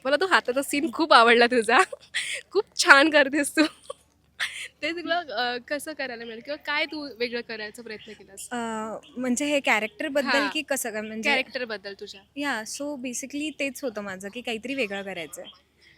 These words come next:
Speaker 2: त्यात मला पण मज्जा आली पाहिजे, कस लागला पाहिजे की असं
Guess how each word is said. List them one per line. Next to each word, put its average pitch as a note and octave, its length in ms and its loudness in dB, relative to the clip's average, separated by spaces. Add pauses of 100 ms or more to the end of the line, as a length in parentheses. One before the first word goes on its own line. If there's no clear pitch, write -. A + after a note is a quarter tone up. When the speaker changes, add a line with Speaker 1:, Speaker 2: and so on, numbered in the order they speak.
(200)
Speaker 2:
त्यात D#4+ 120 2
मला D4+ 240 2
पण D#4 140 0
मज्जा A3+ 280 -2
आली G3+ 120 -8
पाहिजे, G3 360 -10
कस G#3+ 320 -12
लागला G#3 260 -8
पाहिजे G3 320 -10
की A3+ 120 -12
असं A3+ 220 -8